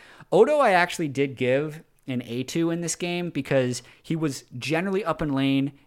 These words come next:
generally able to kill three six nine. He's not expected to get prio in this matchup. He's just expected to be a front lane tank, which he would have been able to do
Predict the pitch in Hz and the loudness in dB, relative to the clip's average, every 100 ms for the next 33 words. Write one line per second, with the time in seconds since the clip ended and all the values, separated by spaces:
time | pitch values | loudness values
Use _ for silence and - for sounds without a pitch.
0 | 127 117 151 175 180 156 156 - 147 143 | -8 -2 0 0 -2 -2 -4 -4 -6 -4
1 | 139 139 139 127 120 127 120 139 202 196 | -6 -8 -8 -8 -6 -6 -8 -4 -4 -2
2 | - - 139 - 147 135 123 - 120 120 | -4 -2 -4 -4 -6 -4 -4 -4 -4 -2
3 | 110 - 120 120 127 131 127 - 123 - | -4 -4 -6 -6 -6 -6 -8 -8 -10 -6
4 | 123 - 135 117 117 127 117 113 110 117 | -6 -6 -8 -6 -6 -6 -8 -8 -8 -8
5 | 135 170 - - - 160 160 175 131 190 | -8 -10 -18 -20 -4 -2 -2 -4 0 2
6 | 190 156 156 135 127 170 185 143 135 | 2 2 -2 -4 -6 -2 0 2 0